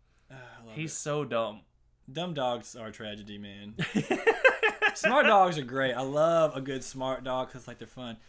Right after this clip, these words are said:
Speaker 1: You know, the be-, I think the best, most well-trained dog I've ever seen in my life is, is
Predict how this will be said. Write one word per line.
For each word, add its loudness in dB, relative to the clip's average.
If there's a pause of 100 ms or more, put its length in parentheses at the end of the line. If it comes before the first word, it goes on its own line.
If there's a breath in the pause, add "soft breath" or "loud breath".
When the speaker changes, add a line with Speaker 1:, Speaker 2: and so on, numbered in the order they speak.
(220 soft breath)
Speaker 1:
You -12
know, 0
the -6
be-, -2 (260)
I -12
think -8
the -8
best, -4
most -10
well-trained -10
dog -8
I've -12
ever -12
seen -10
in -12
my -10
life -12
is, -16 (260)
is -12